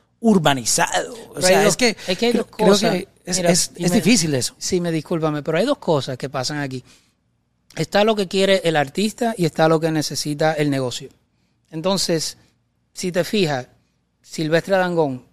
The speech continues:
Speaker 2: por ejemplo, yo escuché una canción ahí reciente que es más reggaetón que vallenato. Entonces, yo digo, "Ok, yo lo entiendo". Quítale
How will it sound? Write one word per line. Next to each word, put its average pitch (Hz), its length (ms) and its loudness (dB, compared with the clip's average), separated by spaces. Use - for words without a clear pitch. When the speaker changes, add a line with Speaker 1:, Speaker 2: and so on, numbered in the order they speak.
Speaker 2:
por 151 140 -10
ejemplo, 151 420 -4
yo 160 120 -6
escuché 156 340 -4
una 190 160 0
canción 185 440 -2
ahí 175 400 -4
reciente 160 560 -6
que 143 260 -6
es 165 120 -2
más 190 160 4
reggaetón 180 680 0
que 160 120 -6
vallenato. 143 460 -2
Entonces, 185 600 -2
yo 170 160 -2
digo, 175 180 4
"Ok, 196 120 -4
yo 165 120 4
lo 170 80 2
entiendo". 165 600 0
Quítale 208 640 4